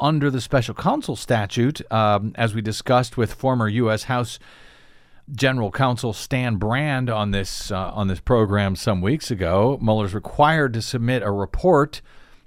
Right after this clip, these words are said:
to the Attorney General, in this case, Bill Barr, and then Barr can decide how much of that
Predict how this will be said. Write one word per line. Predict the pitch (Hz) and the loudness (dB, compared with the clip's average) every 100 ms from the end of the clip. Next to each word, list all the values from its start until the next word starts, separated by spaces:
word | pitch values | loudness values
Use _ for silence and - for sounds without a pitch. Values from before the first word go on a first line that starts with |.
| - - | -20 -18
to | - 190 | 2 4
the | 202 156 | 6 4
Attorney | 110 - 127 117 | 4 0 0 0
General, | 98 101 92 123 214 - | 0 0 2 2 2 -4
in | 98 | -4
this | 104 92 | -2 -2
case, | - 104 113 - | -2 -2 -2 -4
Bill | - 101 92 | -14 -4 -4
Barr, | 82 104 147 220 220 - - - - - | 0 4 6 6 4 -6 -6 -8 -10 0
and | 147 | 2
then | 143 135 | 2 4
Barr | 131 143 | 6 6
can | 147 160 | 4 0
decide | 135 123 139 131 131 - | 0 0 2 2 2 -4
how | - 147 170 | -2 2 2
much | 170 156 - | 2 0 -2
of | 135 135 110 | 0 0 0
that | 156 160 139 143 | 0 2 2 0